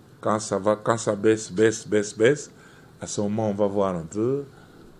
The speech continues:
On peut donner par exemple à chaque équipe cinq mille billets, quatre mille billets, hein, avec la distanciation. On va voir. Mais pour le moment, jusqu'à nouvel ordre, pas les stades vides et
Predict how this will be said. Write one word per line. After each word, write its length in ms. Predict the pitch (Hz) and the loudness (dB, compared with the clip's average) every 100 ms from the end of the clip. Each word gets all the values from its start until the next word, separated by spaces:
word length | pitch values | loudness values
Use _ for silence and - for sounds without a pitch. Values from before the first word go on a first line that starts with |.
| - | -20
On 40 | 101 | -10
peut 180 | - | -2
donner 240 | 104 107 110 | 2 2 2
par 200 | 107 101 | 0 0
exemple 260 | 104 104 | 0 -2
à 40 | 95 | -6
chaque 300 | - 104 - | -6 -8 -8
équipe 280 | - - 98 | -12 -10 -8
cinq 220 | - 104 | -2 -2
mille 320 | 101 95 95 | 0 -2 -4
billets, 560 | 85 92 104 110 110 110 | -4 -4 -2 -2 -2 -8
quatre 240 | 110 101 - | -8 -8 -6
mille 180 | 95 95 | -8 -6
billets, 380 | 95 101 117 | -4 -2 2
hein, 260 | 104 110 160 - - - - - - | 2 0 -4 -12 -20 -20 -20 -20 -14
avec 380 | 101 92 110 110 | -10 -2 -2 0
la 120 | 98 | -4
distanciation. 800 | 87 95 - 90 - 87 87 123 | -4 -8 -8 -10 -6 -8 -6 -4
On 120 | 156 147 | 2 8
va 140 | 151 | 10
voir. 300 | 127 110 95 85 | 10 6 2 -4
Mais 100 | 101 | -8
pour 200 | - 160 | 2 6
le 120 | 143 | 6
moment, 400 | 113 107 117 156 - - - - 117 | 4 0 0 -2 -8 -20 -20 -20 -16
jusqu'à 400 | 113 139 135 131 | -2 -2 6 6
nouvel 440 | 120 113 117 131 131 | 8 6 10 10 12
ordre, 420 | 139 135 135 147 - - - - - - - - - - - - - - | 10 8 6 4 -4 -18 -20 -18 -18 -16 -4 -4 -4 -18 -20 -20 -20 6
pas 340 | 170 165 - - - - - - - - - - - - - | 8 8 6 -6 -20 -20 -20 -20 -20 -12 -10 -10 -20 -20 -4
les 120 | 113 | -2
stades 340 | 113 - 147 113 | 0 8 8 8
vides 320 | 101 156 139 - - - 135 | 0 -2 -2 -12 -20 -2 4
et 240 | 131 - | 4 4